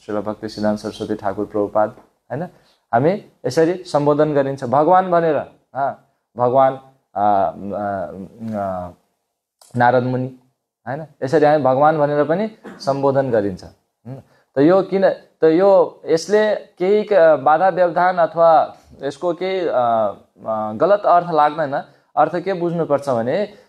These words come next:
कि एकजना को हुनुहुन्छ? एकजना सेवक भगवान हुनुहुन्छ, अर्को सेव्य भगवान हुनुहुन्छ। अँ, त गुरुजन को हुनुहुन्छ?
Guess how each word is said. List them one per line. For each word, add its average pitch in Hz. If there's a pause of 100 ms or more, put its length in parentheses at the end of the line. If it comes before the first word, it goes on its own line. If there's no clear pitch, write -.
(140)
कि 196 (360)
एकजना 190
को 185
हुनुहुन्छ? 185 (380)
एकजना 165
सेवक 160
भगवान 160
हुनुहुन्छ, 165
अर्को 165
सेव्य 139
भगवान 110
हुनुहुन्छ। 87 (500)
अँ, 143
त 117
गुरुजन 165
को 170
हुनुहुन्छ? 170